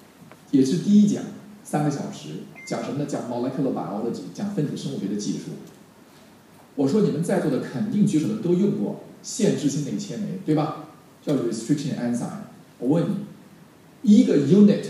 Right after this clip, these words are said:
限制性内切酶怎么定义的？在座的知道的举手。你看刚才起码有几十、几十、几十个人吧。你们有谁能站起来告诉我，说限制性内切酶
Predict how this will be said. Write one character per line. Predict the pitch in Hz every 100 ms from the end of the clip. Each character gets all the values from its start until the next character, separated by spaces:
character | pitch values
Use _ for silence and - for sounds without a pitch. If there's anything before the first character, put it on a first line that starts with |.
| -
限 | - 185 147
制 |
性 | 156
内 | 147
切 | -
酶 | - 220 - - -
怎 | -
么 | 131 156
定 | 220
义 | - -
的？ | - - - - - -
在 | 208 175
座 | 160
的 | 135
知 | 233
道 | 220 -
的 | - - - - -
举 | 131
手。 | - - - - - - - - - - - -
你 | -
看 | 123
刚 | 120 151
才 | 151
起 | 151 - 180
码 | 151
有 | 160
几 | - 120
十、 | 113 -
几 | - 127
十、 | 160 165 - - -
几 | -
十 | 117 147
个 |
人 | 110 95
吧。 | 104 - - - - - - -
你 | 170
们 | 226
有 | 220
谁 | - 180 220
能 | 254
站 | 277 226 160
起 |
来 | 151
告 | 240 170
诉 | 143
我， | 110 - - - - -
说 | - 196
限 | 208 - 269 220 170
制 |
性 | 180 190
内 | 175
切 | - 180
酶 | 139 123 135